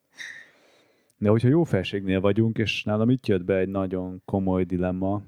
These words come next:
itt a hatodik helyemnél ennél feljebb, már nem akartam lökni, és itt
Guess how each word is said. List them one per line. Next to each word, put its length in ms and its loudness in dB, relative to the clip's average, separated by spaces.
itt 120 -18
a 40 -8
hatodik 360 -8
helyemnél 480 -8
ennél 240 -8
feljebb, 280 -2
már 80 -6
nem 120 -2
akartam 480 -4
lökni, 380 -2
és 180 -8
itt 160 0